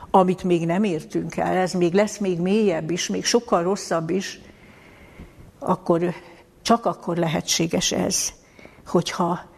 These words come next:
mi elérjük ezt a szövetségi kapcsolatot Istennel. És ezek után csak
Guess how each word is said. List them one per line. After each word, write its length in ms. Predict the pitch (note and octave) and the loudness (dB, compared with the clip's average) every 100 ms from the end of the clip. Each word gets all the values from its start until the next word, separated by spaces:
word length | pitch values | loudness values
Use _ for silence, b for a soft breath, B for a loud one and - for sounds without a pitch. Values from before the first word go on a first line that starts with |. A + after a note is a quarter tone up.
| - - | -20 -2
mi 220 | F3+ E3 | 2 4
elérjük 520 | - G3+ E3+ D#3+ E3+ | 4 2 2 0 -2
ezt 240 | F3+ - - | -2 -2 0
a 240 | F3+ F3 - - | -2 -4 -14 -8
szövetségi 680 | - F#3+ E3 - - F3+ F3+ | 0 2 2 -2 -4 -2 -2
kapcsolatot 720 | - - - E3+ F3 - F3 | -4 -4 -6 -4 -4 -6 -4
Istennel. 600 | F#3+ - G3 F3+ F#3 F#3+ F#3+ - - B B B B B B - - - - - - | -2 -2 -2 -2 -2 -2 -4 -10 -16 B B B B B B -20 -20 -20 -20 -20 2
És 360 | G3+ G3 - - - | 4 4 2 -6 -6
ezek 300 | - A#3+ A#3 | 0 2 2
után 280 | A3 A3 G#3 | 0 0 0
csak 220 | G#3 G#3+ | 0 -2